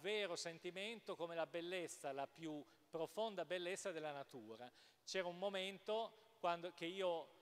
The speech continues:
eh, in cui io ho conosciuto come la natura funzionava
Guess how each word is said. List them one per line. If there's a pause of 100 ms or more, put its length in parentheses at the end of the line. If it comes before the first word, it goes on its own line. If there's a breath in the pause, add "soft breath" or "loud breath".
(180)
eh,
in
cui
io
ho
conosciuto
come
la
natura
funzionava